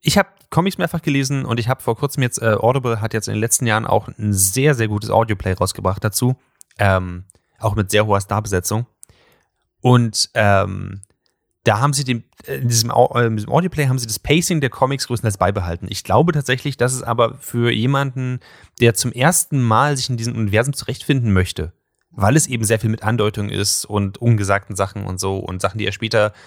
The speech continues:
also wir reden hier von zwei Bücher später erst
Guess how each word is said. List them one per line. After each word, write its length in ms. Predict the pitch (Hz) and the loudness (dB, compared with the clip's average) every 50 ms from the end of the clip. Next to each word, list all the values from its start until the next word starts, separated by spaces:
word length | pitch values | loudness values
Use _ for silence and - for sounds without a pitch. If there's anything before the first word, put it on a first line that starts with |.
| - - _ - - | -20 -20 _ -6 0
also 260 | - 120 113 110 - 110 | 2 2 2 2 0 0
wir 160 | 107 104 98 | 0 2 2
reden 180 | 104 110 120 117 | 4 4 4 4
hier 140 | 107 117 104 | 4 2 0
von 380 | - - 104 101 101 101 101 - _ _ _ _ _ _ _ _ _ _ _ | 0 0 0 0 0 -4 -6 -8 _ _ _ _ _ _ _ _ _ _ _
zwei 300 | - - - - 110 120 | -2 0 2 4 4 6
Bücher 300 | 113 113 143 139 135 110 | 6 8 8 8 6 4
später 460 | 104 - - 117 101 113 107 104 - - | 0 0 -2 0 2 2 2 2 2 0
erst 300 | 110 110 107 - - _ | 0 0 0 0 -4 _